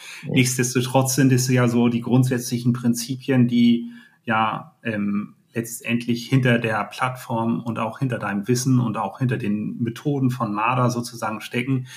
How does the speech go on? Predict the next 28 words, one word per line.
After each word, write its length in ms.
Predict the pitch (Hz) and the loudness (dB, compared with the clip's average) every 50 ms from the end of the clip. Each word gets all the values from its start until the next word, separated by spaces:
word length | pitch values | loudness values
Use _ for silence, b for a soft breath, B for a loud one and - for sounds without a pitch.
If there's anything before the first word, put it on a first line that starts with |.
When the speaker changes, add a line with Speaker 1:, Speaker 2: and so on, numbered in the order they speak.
| B B B | B B B
Speaker 2:
die 80 | 127 120 | -2 0
das 160 | 113 104 - | 0 0 2
Ganze 300 | - 110 120 117 117 113 | 2 2 2 2 2 0
halt 120 | 120 117 | 0 0
auf 140 | - - - | 0 -2 -2
ein 80 | 110 104 | -2 0
neues 260 | 98 95 101 98 - | 0 0 -2 -2 -2
Niveau 280 | 117 98 87 101 113 117 | -4 -4 -4 -4 -6 -6
bringen, 260 | - _ 98 85 85 | -8 _ -20 -20 -12
ne? 220 | 90 113 143 - | -8 -8 -8 -6
Und 140 | - 127 110 | -6 -6 -6
Speaker 1:
Mhm. 20 | |
Speaker 2:
die 120 | 104 104 101 | -4 -6 -8
Fauler 360 | - - 107 107 110 104 104 | -6 -6 -6 -4 -2 -2 0
Max 420 | 104 113 117 - - - - - | 0 0 -2 -2 -2 -4 -4 0
mit 240 | 123 117 135 131 127 | 4 4 4 4 2
in 120 | 131 123 110 | 0 -2 -2
den 100 | 104 101 | -2 -4
Triathlon-Bereich 720 | - - 131 127 120 123 123 120 117 107 110 107 110 110 | -6 -6 -4 -4 -2 2 2 2 2 2 0 0 0 -2
zu 140 | - - 123 | -4 -8 -8
bringen, 180 | - 120 113 113 | -2 0 0 0
sowohl 300 | 113 107 98 107 117 117 | 0 -2 -4 -4 -2 -2
beim 160 | 113 101 101 | -2 -4 -4
Radfahren 400 | 101 110 110 - - 123 117 104 | -4 -4 -6 -4 -4 -4 -6 -4
und 80 | 104 101 | -4 -4
als 220 | 101 104 - - | -6 -6 -4 -6
auch 80 | 110 98 | -8 -4
Laufen, 460 | 95 98 104 - - 123 120 123 B | -4 -4 -4 -2 0 -2 -2 -2 B